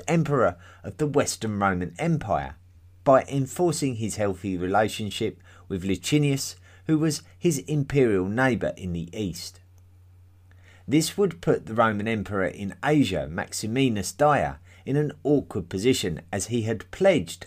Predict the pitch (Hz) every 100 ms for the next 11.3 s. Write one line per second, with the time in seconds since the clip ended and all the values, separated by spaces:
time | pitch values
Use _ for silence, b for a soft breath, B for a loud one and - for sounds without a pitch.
0 | - 120 127 165 135 98 82 - 92 85
1 | 90 - - 85 82 90 73 - - b
2 | b b b b 120 123 127 139 143 147
3 | 151 - 135 135 123 160 - - 117 92
4 | - 85 82 98 - - 160 123 - 73
5 | - - b b - 120 135 131 165 127
6 | 90 80 - - 87 87 - 113 - 82
7 | 82 73 - - - - - - - -
8 | - - - - - - - - 190 202
9 | - - - 160 156 151 135 - - -
10 | 139 - - 127 127 - 107 160 190 -
11 | 92 76